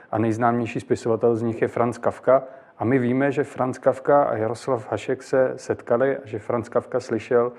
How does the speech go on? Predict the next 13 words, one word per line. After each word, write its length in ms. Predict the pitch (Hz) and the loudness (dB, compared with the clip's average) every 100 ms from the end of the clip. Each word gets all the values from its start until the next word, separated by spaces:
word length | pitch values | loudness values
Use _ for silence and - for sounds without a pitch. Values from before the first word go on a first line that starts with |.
| - - | -12 -4
jak 160 | 117 | -4
čte 300 | - - 120 | -4 -2 -2
právě 400 | 107 110 104 113 | 2 6 6 6
toho 400 | 110 110 117 117 - | 2 0 -2 -4 -14
Švejka. 460 | - 113 110 107 - | -4 -2 0 0 -2
Víme, 320 | 110 113 127 | -2 -2 -2
co 140 | - 120 | -2 -4
si 160 | 147 | 0
o 60 | 123 | 0
tom 240 | 139 131 | 0 0
myslel 400 | 104 92 156 170 | -2 -4 -2 -2
Franz 300 | 170 131 117 | -2 -6 -8
Kafka? 400 | - 110 - 107 | -10 -10 -8 -10